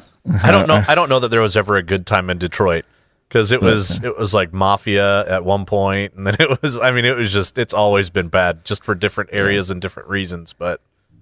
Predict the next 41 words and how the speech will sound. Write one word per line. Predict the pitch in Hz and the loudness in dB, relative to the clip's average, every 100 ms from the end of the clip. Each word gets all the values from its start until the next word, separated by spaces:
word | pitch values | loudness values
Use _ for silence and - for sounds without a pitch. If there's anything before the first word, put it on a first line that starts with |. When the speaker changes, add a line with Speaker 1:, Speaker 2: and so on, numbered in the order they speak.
| _ _ _ _ _ _ _ _ _ _ - | _ _ _ _ _ _ _ _ _ _ 0
Speaker 1:
Grand | 123 127 | 2 4
Speaker 2:
But, | 117 | 4
uh, | 117 | 4
Speaker 1:
Rapids | 127 113 | 2 0
is | 123 | 0
beautiful, | 104 117 120 120 117 | 2 0 2 2 2
Lansing | 107 110 113 - 117 | 2 2 2 0 0
is | 113 101 | 0 0
beautiful. | 107 110 - 110 107 104 _ - | 2 0 2 2 2 0 _ -4
You | 101 | -2
get | 113 113 | 2 2
up | 110 | 0
here, | 113 110 113 113 | 0 2 2 0
and | 104 101 | 0 0
it's, | 95 - - - | 0 0 -2 -2
it's | 101 82 | -6 -4
rolling | 95 98 104 98 | -2 0 0 -2
hills | 98 101 101 98 95 - | -2 0 0 0 -2 -4
and | 95 92 90 | -4 -6 -4
pine | 95 92 98 | -2 -2 -2
trees | - 104 95 | -4 -4 -2
everywhere, | 95 92 95 92 90 _ _ - | -2 -2 0 0 -4 _ _ -4
pinewood | 107 104 107 101 | 0 0 0 -2
forests | - 101 101 101 - - | 0 2 2 0 -2 -4
and | 90 87 85 | -4 -8 -8
beautiful | 104 101 98 101 | -4 -2 0 0
rivers | 98 101 98 98 92 | 0 0 0 0 -4
and | 87 87 | -6 -2
lakes, | 98 98 - - - | 0 0 -2 -4 -4
and, | 85 82 80 _ _ _ _ _ | -6 -12 -16 _ _ _ _ _
uh, | 85 78 78 | -4 -2 -2
it's, | 90 87 - - | -4 -2 -4 -2
yeah, | 92 80 | -2 -2
there's, | 87 95 - | -2 -2 -2
there's | 104 104 | -2 0
all | 107 | 0
kinds | 101 98 92 | 0 -4 -2
of | 92 82 | -2 -2
amazing | 87 95 95 87 | -2 -2 -2 -2
hiking | 101 98 - 95 92 | -2 -2 -4 -4 -4
and | 85 80 | -8 -10